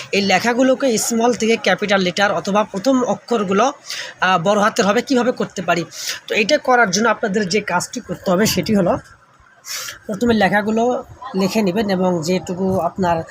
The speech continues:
কাজ করার দরকার, সেই, আহ, ততটুকু আপনারা সিলেক্ট করে নেবেন। সিলেক্ট কর-, করে নেওয়ার পরে আপনারা যে কাজটি করবেন, কিবোর্ডের এই যে দেখেন,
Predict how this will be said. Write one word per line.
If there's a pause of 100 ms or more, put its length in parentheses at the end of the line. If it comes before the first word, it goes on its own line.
(240)
কাজ
করার
দরকার,
সেই,
আহ,
ততটুকু
আপনারা
সিলেক্ট
করে
নেবেন। (320)
সিলেক্ট
কর-,
করে
নেওয়ার
পরে
আপনারা
যে
কাজটি
করবেন,
কিবোর্ডের (600)
এই
যে
দেখেন,